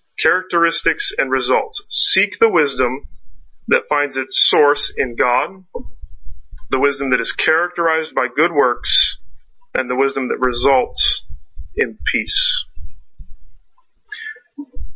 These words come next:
If we're not seeking this true wisdom, then we are going to naturally default into earthly, self-seeking,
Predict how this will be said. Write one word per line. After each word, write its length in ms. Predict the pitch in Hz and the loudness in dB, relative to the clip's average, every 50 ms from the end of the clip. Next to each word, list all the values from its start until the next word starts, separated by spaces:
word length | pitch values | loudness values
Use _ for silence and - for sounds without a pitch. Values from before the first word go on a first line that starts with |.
| - - - - - - - - - - 494 - - - | -2 -4 -6 -6 -4 -4 -4 -4 -6 -8 -10 -8 -4 -2
If 140 | 170 - - | -2 0 2
we're 100 | 196 208 | 2 2
not 220 | 233 262 - - | 2 0 -2 -2
seeking 460 | - - - 208 196 - 190 185 170 160 | -2 0 0 0 0 0 0 0 2 2
this 300 | 170 160 160 - - - - - - - - | 2 2 2 -2 -8 -10 -16 -12 -6 -2 0
true 280 | - - 220 214 185 | 2 4 4 4 4
wisdom, 540 | 147 139 131 127 - - 117 110 123 156 170 - _ _ _ _ _ _ _ _ - | 2 2 0 0 -2 -2 0 0 -2 -4 -8 -12 _ _ _ _ _ _ _ _ -20
then 280 | - 277 277 175 175 175 | -6 0 0 0 2 2
we 100 | 208 233 | 2 2
are 100 | 240 208 | 4 4
going 200 | 214 208 196 190 | 4 4 2 2
to 80 | 165 147 | 0 0
naturally 640 | 147 151 165 175 190 - - 202 180 180 175 160 - - - - - | 0 2 2 2 0 -2 -4 -2 0 0 0 0 -4 -8 -16 -8 -2
default 600 | - 160 170 175 - - 147 139 131 127 127 - - - - - | 0 2 2 2 2 2 4 4 4 4 2 -2 -6 -6 -4 -2
into 440 | 151 143 139 135 - 139 127 - - - | -2 -2 -2 -2 -2 -2 -2 0 2 2
earthly, 580 | 165 185 190 190 - 190 190 185 185 185 180 - - - - - - - - - - - - - - | 2 2 2 0 0 2 2 2 0 -4 -8 -10 -14 -14 -14 -14 -14 -14 -16 -18 -20 -20 -20 -8 -2
self-seeking, 1040 | - - - - 185 - 110 107 - - - 160 156 156 - 151 147 143 139 135 131 | 0 2 4 4 4 2 0 0 -4 -4 -2 -2 -2 -2 0 0 2 2 2 -2 -4